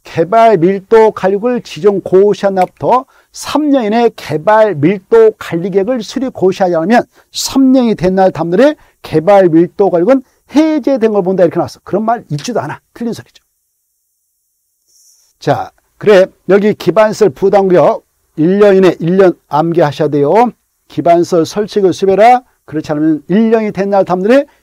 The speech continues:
이 구역은 해제된 걸 본다.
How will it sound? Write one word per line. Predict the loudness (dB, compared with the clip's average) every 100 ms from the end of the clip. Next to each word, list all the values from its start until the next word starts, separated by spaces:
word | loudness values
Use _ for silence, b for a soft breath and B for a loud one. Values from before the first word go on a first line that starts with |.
| b
이 | -4
구역은 | -2 -2 0 -2 -4 b b _ _
해제된 | -4 -2 -4 -2 -2 -2 -4 -6 -8 -14 -14
걸 | -12 -10
본다. | -10 -10 -16 -20 -20 _